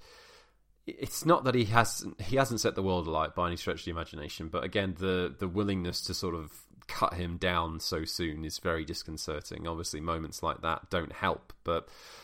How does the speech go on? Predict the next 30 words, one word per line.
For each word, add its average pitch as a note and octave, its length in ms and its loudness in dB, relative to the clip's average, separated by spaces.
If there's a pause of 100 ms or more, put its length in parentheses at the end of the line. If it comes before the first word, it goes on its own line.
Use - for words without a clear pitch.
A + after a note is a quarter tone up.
(240)
you G#2 160 -6
know, - 100 -6
I, G2 380 -4 (420)
I, - 140 0
again, D#3+ 300 8
this B2 180 2
is A2 100 0
one A2+ 100 6
of G#2 60 6
the G2 60 0
situations F#2 720 0
where F2+ 140 4
you F2+ 180 2
were F2 60 2
mentioning E2 400 -2
earlier E2 180 0
on D#2+ 60 2
about E2 240 0
players E2 280 2
who - 60 -4
could - 140 -10
potentially D#2+ 480 -4 (600)
do F#2+ 120 0
with D#2+ 140 -2
a D#2+ 40 0
loan. D#2+ 440 4
You D2+ 80 -6
know, D2 120 -2
I D#2+ 60 2
think E2+ 360 -2